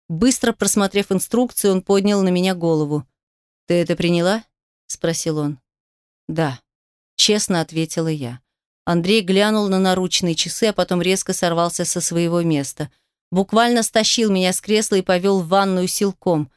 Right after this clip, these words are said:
Под мой визг и возмущение Горский принялся заливать в меня воду, пока таблетка не вышла из меня. Только тогда отпустил. Уставшая, с мокрыми, прилипшими к лицу волосами, зареванная, я сидела прямо на кафеле.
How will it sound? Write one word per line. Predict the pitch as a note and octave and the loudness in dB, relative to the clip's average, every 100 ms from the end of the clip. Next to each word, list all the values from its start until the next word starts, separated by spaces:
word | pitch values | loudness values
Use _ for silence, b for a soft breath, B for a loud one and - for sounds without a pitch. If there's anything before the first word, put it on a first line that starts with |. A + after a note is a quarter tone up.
| _ _ _ | _ _ _
Под | G3+ G3 | 2 4
мой | B3+ C#4+ | 4 4
визг | A#3+ C4 - G3 | 2 0 0 0
и | |
возмущение | F#3 F#3 G3+ - B3+ B3+ C4+ | 0 2 2 2 4 4 4
Горский | A3 A3 A#3 - | 2 2 0 -2
принялся | A#3 A3 G3+ - A3+ G3+ | -2 0 0 2 0 2
заливать | G3+ G3+ G#3 - | 2 2 0 0
в | |
меня | F#3+ F#3+ F#3 | 0 2 2
воду, | A#3+ A3+ G3+ | 2 0 0
пока | F3+ G#3 | -2 -2
таблетка | G3+ F#3+ F#3 A3+ A3 G3+ | 0 0 2 2 2 0
не | F#3+ F#3+ | 0 0
вышла | F#3 - E3+ | 0 -2 0
из | D#3+ E3 | -2 0
меня. | E3 D#3 D3+ _ _ _ | 0 0 -2 _ _ _
Только | G#3+ G#3 F#3+ | -4 -2 -2
тогда | F3 D#3 C#3 | -4 -2 -4
отпустил. | B2+ - - - E3+ C3 _ _ _ _ _ | -6 -8 -8 -6 -6 -8 _ _ _ _ _
Уставшая, | G#3 - - A3+ - - F3+ | -2 0 2 2 2 -2 0
с | - | 2
мокрыми, | A3 A#3 F#3 E3+ D#3 | 4 2 0 -2 0
прилипшими | G3 G#3+ A3+ - G3 | 2 2 0 0 0
к | F#3+ | 0
лицу | G#3+ G3+ A#3 | 0 0 0
волосами, | F#3+ F#3+ F#3+ - A3+ F#3+ | 2 2 2 2 2 2
зареванная, | E3 G3 G#3 C4 A#3 F#3+ E3+ E3+ | 2 2 4 4 4 2 0 0
я | F#3 G#3 | 0 0
сидела | G#3 G3 G#3+ G3 | 0 0 0 0
прямо | G3+ A3+ A3+ G#3+ | 2 2 4 2
на | G#3 | -2
кафеле. | - G3 E3+ E3+ D3 | 0 -2 0 -4 -6